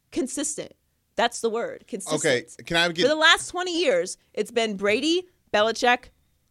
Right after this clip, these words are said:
Speaker 1: Bob Kraft. Triple Bs. Sorry about it, guys.
Speaker 2: Okay.
Speaker 1: That's what it is. In the same amount of time, okay, let me, let me, let me, let me, let me just hit you with a little s-, statistic.
Speaker 2: Yes, hit me
Speaker 1: Okay?
Speaker 2: with the stats.
Speaker 1: Since the Patriots won the two thousand one Super Bowl,
Speaker 2: Yeah.
Speaker 1: the Eagles have had four different head coaches.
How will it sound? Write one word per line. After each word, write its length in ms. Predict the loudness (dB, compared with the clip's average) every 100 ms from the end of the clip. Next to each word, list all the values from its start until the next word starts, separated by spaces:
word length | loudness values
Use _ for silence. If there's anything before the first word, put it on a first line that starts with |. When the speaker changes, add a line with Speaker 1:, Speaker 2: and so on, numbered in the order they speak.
| _ -2
Speaker 1:
Bob 260 | 2 2 2
Kraft. 440 | -6 -6 _ -20 _
Triple 200 | -14 -10
Bs. 280 | -10 -12 -18
Sorry 300 | -20 -20 -18
about 160 | -18 -18
it, 60 | -20
guys. 340 | -20 -20 -20 -20 -18
Speaker 2:
Okay. 180 | -18 -20
Speaker 1:
That's 160 | -16 -6
what 120 | -2
it 260 | 2 2 2
is. 240 | -8 -16 _ _ _ _ _ 0
In 80 |
the 80 | 2
same 220 | 2 2 4
amount 300 | 6 6 4
of 40 |
time, 440 | 2 0 0 -4 -6 -10 -6
okay, 160 | 2
let 100 | 4
me, 60 | 6
let 100 | 6
me, 60 | 6
let 120 | 4 2
me, 60 | 0
let 100 | -2
me, 80 | 0
let 60 |
me 40 | -2
just 100 | -2
hit 140 | -2
you 60 | -2
with 60 | -2
a 40 |
little 180 | -4 -6
s-, 60 | -14 _
statistic. 760 | -12 -8 2 2 2 -16 -20 -10
Speaker 2:
Yes, 380 | -6 -6 -8 -10
hit 80 | -4
me 40 |
Speaker 1:
Okay? 160 | 0 0
Speaker 2:
with 100 | -2
the 60 | -6 -4
stats. 220 | -4 -4
Speaker 1:
Since 340 | 0 0 0
the 80 | -2
Patriots 400 | 0 0 -2 -4
won 140 | -4 -4
the 60 |
two 100 | -4 0
thousand 220 | 0 0
one 120 | -4
Super 220 | -4 -6
Bowl, 300 | -6 -6 -6
Speaker 2:
Yeah. 200 | -6 -6 -8
Speaker 1:
the 100 | -14 -2
Eagles 480 | 0 4 2 2 -4 -8
have 140 | 0
had 200 | 0 -2
four 380 | _ -2 4 6
different 240 | 4 2 0
head 140 | 0
coaches. 480 | 0 -2 -2 -8 -10